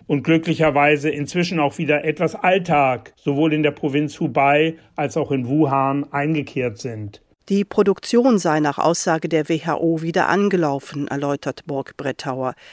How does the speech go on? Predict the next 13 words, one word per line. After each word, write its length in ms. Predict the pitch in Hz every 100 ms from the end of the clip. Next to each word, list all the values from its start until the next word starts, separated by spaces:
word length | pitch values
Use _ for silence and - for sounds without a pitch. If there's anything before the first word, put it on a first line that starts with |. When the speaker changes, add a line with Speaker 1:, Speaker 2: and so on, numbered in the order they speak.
| - -
Speaker 2:
Er 160 | 165
ist 200 | 170 -
Geschäftsführer 760 | 170 - 226 - - 165 156 165
des 180 | 170
Verbands 460 | - 170 165 170 -
Pro 260 | - 175 165
Generica, 680 | 170 180 214 196 - 170 - - - -
der 80 | 214
die 100 | 226
Hersteller 560 | - 160 - - 135
von 240 | 135 - 160
Nachahmerprodukten 960 | 151 143 135 135 123 139 - - 135
vertritt. 540 | - 127 - - -